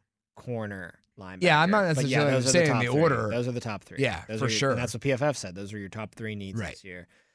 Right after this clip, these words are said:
Speaker 1: uh, heading into the offseason. Who's your, what's your fourth need? What would be the fourth one there?
Speaker 2: I don't think wide receiver's a bad
Speaker 1: I don't think it's a bad
Speaker 2: fourth.
Speaker 1: one to throw in there either. They, it, it's
Speaker 2: My,
Speaker 1: really,
Speaker 2: the
Speaker 1: it's
Speaker 2: only
Speaker 1: really
Speaker 2: reason
Speaker 1: like
Speaker 2: I,
Speaker 1: a,
Speaker 2: I
Speaker 1: it's like a
Speaker 2: pause
Speaker 1: big three and then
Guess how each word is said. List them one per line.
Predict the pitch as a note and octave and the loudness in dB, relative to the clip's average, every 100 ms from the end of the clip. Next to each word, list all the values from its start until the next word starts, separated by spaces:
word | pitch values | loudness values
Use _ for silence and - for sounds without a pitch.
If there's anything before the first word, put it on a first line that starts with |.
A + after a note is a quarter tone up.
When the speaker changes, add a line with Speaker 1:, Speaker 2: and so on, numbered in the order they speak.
| _ - | _ -12
Speaker 1:
uh, | G2 | -8
heading | G2 A2+ G2+ | -6 -4 -6
into | G2+ F#2+ | -8 -10
the | F#2+ | -10
offseason. | F2 E2+ - F2 C#2 C2+ C#2 - | -12 -14 -16 -18 -20 -20 _ -8
Who's | C3+ | -6
your, | D3 | -6
what's | B2+ B2 | -8 -8
your | A#2+ | -10
fourth | G#2 F#2+ _ | -12 -12 _
need? | _ _ _ | _ _ _
What | B2 | -12
would | A#2 | -10
be | A2 | -8
the | G2 | -10
fourth | - F2 - | -12 -18 -18
one | - - | -20 -20
there? | - _ _ - | -20 _ _ 4
Speaker 2:
I | |
don't | F4+ G#4 | 4 4
think | A#3 C#3 | 4 4
wide | C3+ C#3 C#3 | 6 6 4
receiver's | C3 B2+ B2 C3 A#2 | -2 -2 -2 -4 -4
a | |
bad | G2 - G2 G2 G#2 G#2 | -8 -8 -6 -6 -6 -6
Speaker 1:
I | C3+ | -4
don't | D3 | -2
think | C3 | -2
it's | A#2+ | -4
a | G#2+ | -2
bad | G#2 B2 | -2 0
Speaker 2:
fourth. | C3+ G#2+ | 2 0
Speaker 1:
one | G2+ | -4
to | G2 | -10
throw | A2 G2 | -10 -10
in | F#2+ F2+ | -10 -10
there | F2 F2 | -10 -10
either. | F2 F2 F2 F2+ | -10 -12 -14 -12
They, | A2 B2+ B2+ B2+ _ _ _ - | -6 -4 -4 -8 _ _ _ -6
it, | D3 D3 | -6 -2
it's | D3+ - | -4 0
Speaker 2:
My, | D3 G3 | 4 6
Speaker 1:
really, | A3+ | 6
Speaker 2:
the | A#3+ | 8
Speaker 1:
it's | B3+ | 8
Speaker 2:
only | E4 F4+ | 8 8
Speaker 1:
really | D#4+ | 10
Speaker 2:
reason | - C4 | 10 10
Speaker 1:
like | B3+ | 8
Speaker 2:
I, | |
Speaker 1:
a, | A3 | 6
Speaker 2:
I | G#3+ D3+ | 4 2
Speaker 1:
it's | - F3+ | 2 6
like | D3+ D3+ | 8 8
a | D3 | 8
Speaker 2:
pause | B2 | 6
Speaker 1:
big | B2 D#3 B2 | 8 6 6
three | - C#3 C3+ C#3 A#2 G2+ F#2 _ _ _ | -2 -2 0 2 0 -4 -8 _ _ _
and | A#2 B2 B2+ | -4 -2 0
then | B2 A#2+ A2+ G#2 | 2 0 -2 -8